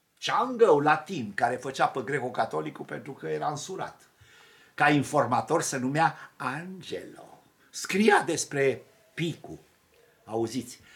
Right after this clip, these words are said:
„De ne iubește, îl rugăm să vie în țară.” Ai văzut ce iubire? „Ca să-l vedem, în fine, executat.” Asta trebuia să mai scrie.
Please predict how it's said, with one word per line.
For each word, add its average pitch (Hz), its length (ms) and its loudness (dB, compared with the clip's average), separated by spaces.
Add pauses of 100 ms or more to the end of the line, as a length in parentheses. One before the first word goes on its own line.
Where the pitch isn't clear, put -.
(220)
„De 135 180 4
ne 226 160 6
iubește, 233 840 0 (140)
îl - 120 4
rugăm 226 520 6
să 196 240 0
vie 214 200 4
în 190 140 2
țară.” - 640 0 (200)
Ai - 180 -12
văzut 80 340 -14
ce - 140 -6
iubire? 82 640 -12 (840)
„Ca - 120 -14
să-l 113 260 -4
vedem, 143 440 6
în 175 120 4
fine, 220 300 -2
executat.” 151 840 0
Asta 113 240 -2
trebuia 101 340 2
să 107 160 -6
mai 92 180 -6
scrie. 87 420 -14